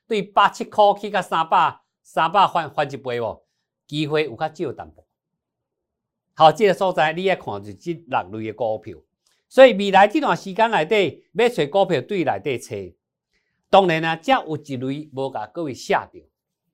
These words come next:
就是啊，迄个碳权交易。除了碳权交易了呢，电子股才无去的公司，未来嘛有机会哦。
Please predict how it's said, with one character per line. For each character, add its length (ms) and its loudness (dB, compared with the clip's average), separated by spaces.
就 120 -2
是 120 -8
啊， 180 -6
迄 460 0
个 80 -20
碳 220 0
权 260 -14
交 200 -6
易。 220 -10
除 120 -6
了 120 6
碳 300 0
权 200 2
交 240 4
易 40 -4
了 280 2
呢， 200 -4
电 260 -4
子 120 -8
股 420 2
才 260 4
无 220 4
去 200 -2
的 60 4
公 220 -2
司， 140 -12
未 120 -4
来 140 -2
嘛 100 -2
有 80 -4
机 180 -14
会 160 0
哦。 240 0